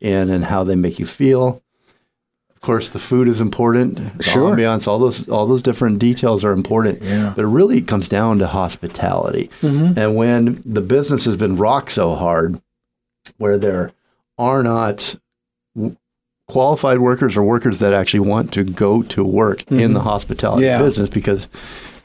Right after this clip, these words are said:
Speaker 1: their pr-, their, uh, you know, their, their priorities have changed. There are different, there's a lot more options out there for them. So they don't go, they're not applying for the jobs. And then when they do, they, they quit a lot.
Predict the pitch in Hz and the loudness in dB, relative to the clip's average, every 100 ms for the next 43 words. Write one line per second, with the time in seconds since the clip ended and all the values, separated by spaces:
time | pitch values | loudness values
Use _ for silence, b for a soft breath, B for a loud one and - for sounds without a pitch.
0 | B - - - - - - 90 110 95 | B -16 -14 -14 -20 -20 -14 -4 0 2
1 | 90 - - - 107 92 85 82 76 62 | 0 -2 -6 -2 0 2 2 2 0 -2
2 | 57 - _ _ _ _ 175 - _ 127 | -6 -14 _ _ _ _ -18 -18 _ -8
3 | 120 95 92 92 87 110 - 120 104 104 | -4 0 0 0 0 -2 -2 0 2 2
4 | 107 92 117 92 - 95 101 101 98 87 | 2 0 -2 -2 0 2 0 2 2 2
5 | 90 90 92 - - 95 98 95 95 92 | 0 0 -2 -4 -4 -2 0 0 0 0
6 | 87 85 - 104 101 107 113 107 120 113 | 0 0 0 0 0 0 0 0 0 0
7 | 117 104 B B B _ - 139 123 117 | 0 -2 B B B _ -2 2 2 4
8 | 123 139 127 135 131 127 131 147 - 127 | 4 2 2 0 2 2 2 0 -2 -6
9 | - 120 147 175 107 87 87 78 92 104 | -2 2 2 2 2 0 0 0 0 0
10 | 113 120 113 107 98 107 104 101 101 - | 2 2 2 2 2 2 4 2 0 -4
11 | - 104 - 107 113 110 123 | -4 -4 0 0 2 2 0